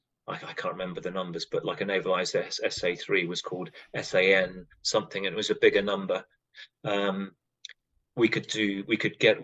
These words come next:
uh, weapons away before we were inside the engagement zone. But typically what you would see is, um, the R H W R was pretty quiet running in. And then I think they realized when the game was up, and after that,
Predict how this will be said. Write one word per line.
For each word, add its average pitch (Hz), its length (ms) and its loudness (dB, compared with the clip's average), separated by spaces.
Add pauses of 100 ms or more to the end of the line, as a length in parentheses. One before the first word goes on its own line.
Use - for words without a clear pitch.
(120)
uh, 95 260 0
weapons 95 340 -2
away 98 360 4
before 92 420 -4
we 95 140 -2
were 90 180 -2
inside 90 460 -2
the 87 100 0
engagement 90 560 0
zone. 82 320 -4
But - 140 -4
typically 151 360 4
what 113 200 6
you 104 80 2
would 95 120 0
see 101 300 4
is, 95 220 0 (600)
um, 90 460 0
the 113 100 8
R 113 160 10
H - 180 2
W 107 260 8
R 104 40 8
was 101 120 6
pretty 107 200 -6
quiet 107 600 2
running 107 240 2
in. 104 200 0 (920)
And 107 160 0
then 107 120 4
I 104 40 6
think 117 180 0
they 117 100 6
realized 104 440 6
when 101 100 4
the 95 80 -4
game 95 240 4
was 90 160 -4
up, 101 220 2
and 98 80 -4
after 101 320 -2
that, 98 160 2